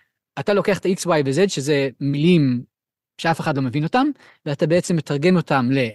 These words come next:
צריך לתת לאנשים את ההזדמנות לראות את ה-, את ההתנהגות הזאת, נראות, אתה צריך להעלים, אה, אה, תירוצים, אתה צריך לעשות קומוניקציה,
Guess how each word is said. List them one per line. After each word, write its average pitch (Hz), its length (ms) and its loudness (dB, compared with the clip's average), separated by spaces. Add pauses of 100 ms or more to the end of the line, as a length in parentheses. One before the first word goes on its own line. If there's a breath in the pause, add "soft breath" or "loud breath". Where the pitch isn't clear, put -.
(120)
צריך 123 320 -8
לתת 139 280 -2
לאנשים 123 400 -2
את 120 80 -4
ההזדמנות 127 420 -2
לראות 123 560 -2
את - 120 -14
ה-, 117 300 -6
את - 140 -8
ההתנהגות 98 960 -2
הזאת, 165 260 -2
נראות, 131 720 0 (380 loud breath)
אתה 131 120 -4
צריך 135 480 0 (320)
להעלים, 117 500 2 (160)
אה, 107 220 -2 (140)
אה, 104 260 2 (840)
תירוצים, 196 440 2
אתה - 160 -6
צריך 139 320 -4
לעשות 120 240 -6
קומוניקציה, 120 720 -4